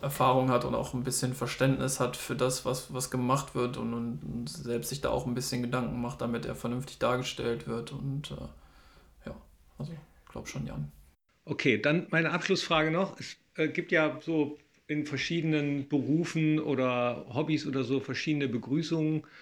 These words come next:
Speaker 2: oder Verabschiedungen, sowas wie beim Kegeln, „Gut Holz“ oder so, oder „Hals- und Beinbruch“ beim Skifahren.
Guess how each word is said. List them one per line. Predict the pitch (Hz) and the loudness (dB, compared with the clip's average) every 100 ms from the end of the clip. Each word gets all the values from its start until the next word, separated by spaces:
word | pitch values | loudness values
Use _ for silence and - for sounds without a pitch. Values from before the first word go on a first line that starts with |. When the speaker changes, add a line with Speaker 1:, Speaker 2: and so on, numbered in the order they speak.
| - - | -20 -6
Speaker 2:
oder | 120 110 | -4 -2
Verabschiedungen, | 117 147 - 156 147 143 127 | -2 0 2 2 4 2 0
sowas | 127 120 - | 0 0 -2
wie | 123 | -4
beim | 117 113 | -2 -2
Kegeln, | - 143 127 120 | 2 4 4 4
„Gut | 117 131 | 6 6
Holz“ | 131 143 165 - - - | 6 6 6 2 -6 -6
oder | 151 147 139 | 0 2 2
so, | 131 139 | 4 4
oder | 127 113 | 4 2
„Hals- | 131 123 | 0 0
und | - | -2
Beinbruch“ | 120 131 117 | 0 0 -2
beim | - 117 | -2 -4
Skifahren. | - 151 151 143 139 | -2 -2 0 0 0